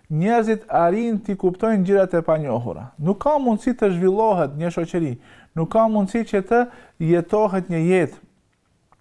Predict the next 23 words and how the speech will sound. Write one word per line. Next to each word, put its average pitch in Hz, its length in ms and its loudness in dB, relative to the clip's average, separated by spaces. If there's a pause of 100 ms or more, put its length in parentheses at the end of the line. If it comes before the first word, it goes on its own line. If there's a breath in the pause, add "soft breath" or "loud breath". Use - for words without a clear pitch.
normale, 180 680 2 (420 loud breath)
domethënë, 165 400 0 (160)
nëse 190 420 0 (100)
në 151 220 -2
atë 202 300 0
shoqëri 190 400 -2
nuk 202 300 0
promovohet 165 760 0
dituria, 160 600 2 (300 loud breath)
nuk 202 200 0
promovohet 175 540 0
hulumtimi, 175 640 -2 (300 loud breath)
nuk 196 340 0
e, 220 160 0
nuk 196 240 -2
promovohet 190 680 2
ndjekja 190 640 0 (460 soft breath)
e 185 160 2 (100)
rrugës 202 560 2
apo 165 260 2
metodologjisë, 175 720 0
metodologjisë 180 680 0
së 170 120 -2